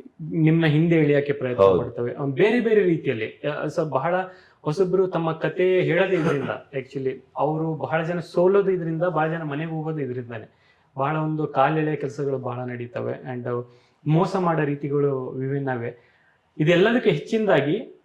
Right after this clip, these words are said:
Speaker 1: ಆ, ಬೆನ್ನು ತಟ್ಟೋ ಒಂದು ಕೈಗಳು ಕೂಡ ಇದ್ದಾವೆ.
Speaker 2: ಹ್ಮ್.
Speaker 1: So ನಾನು ಬಹಳ ಯೋಚನೆ ಮಾಡೋದು ಪಾಸಿಟಿವ್ ಆಗಿ, ಅಂದ್ರೆ ಅದನ್ನ ಬಗ್ಗೆ ಯೋಚನೆ ಮಾಡ್ತೇನೆ ನಾನು.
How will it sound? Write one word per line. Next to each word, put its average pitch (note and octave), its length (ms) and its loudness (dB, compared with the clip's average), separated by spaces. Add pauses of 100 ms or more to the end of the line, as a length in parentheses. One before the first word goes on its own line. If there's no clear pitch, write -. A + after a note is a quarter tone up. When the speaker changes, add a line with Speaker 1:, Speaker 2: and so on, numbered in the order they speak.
(100)
Speaker 1:
ಆ, C#3 280 0
ಬೆನ್ನು F3+ 300 0
ತಟ್ಟೋ G#3 520 4
ಒಂದು F#3 220 0
ಕೈಗಳು E3+ 360 0
ಕೂಡ E3+ 140 -4
ಇದ್ದಾವೆ. A#2+ 260 -4
Speaker 2:
ಹ್ಮ್. - 380 -16
Speaker 1:
So D3+ 220 0
ನಾನು G3 840 0
ಬಹಳ C#3+ 300 0 (220)
ಯೋಚನೆ D#3 280 -8
ಮಾಡೋದು D3+ 320 -6
ಪಾಸಿಟಿವ್ C#3 460 -4
ಆಗಿ, A2+ 180 -8
ಅಂದ್ರೆ B2+ 360 -12 (180)
ಅದನ್ನ G3+ 320 -4
ಬಗ್ಗೆ E3 320 -4
ಯೋಚನೆ C3+ 320 -6
ಮಾಡ್ತೇನೆ A#2 300 -12
ನಾನು. A#2 140 -12